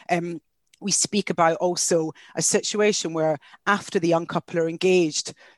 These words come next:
they're then banned by their parents from seeing each other again. In some communities, they might even be banned from speaking on the telephone freely. So you're talking about, um, and we've, we've had, you know, dozens of people telling us this,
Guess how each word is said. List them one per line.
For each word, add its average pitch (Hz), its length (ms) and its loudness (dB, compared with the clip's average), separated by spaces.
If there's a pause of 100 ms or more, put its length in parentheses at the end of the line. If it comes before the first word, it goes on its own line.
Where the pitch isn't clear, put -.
(100)
they're 180 140 4
then 170 260 2
banned 170 360 2
by 170 100 0
their 165 100 -2
parents 160 380 -2
from 175 100 -10
seeing 175 380 -2
each 151 180 -6
other 156 240 -2
again. 147 400 -2 (300)
In 180 80 -10
some 165 640 -2 (180)
communities, 170 520 -2
they 175 100 -2
might 175 160 0
even 165 180 -8
be 160 80 -4
banned 165 400 0
from 165 180 -16
speaking 175 440 -8
on 165 80 -6
the 156 80 -4
telephone 180 520 -4 (160)
freely. 147 520 -8 (480)
So 180 320 0
you're 180 180 -2
talking 196 380 -4
about, 160 320 -2
um, 156 340 -2 (320)
and 175 80 -6
we've, 170 160 -2 (100)
we've 175 120 -12
had, 175 160 -2 (160)
you 185 100 -8
know, 151 220 -2 (200)
dozens 196 340 0
of 180 80 -4
people 160 220 -10
telling 226 320 2
us 165 120 -4
this, 156 360 -4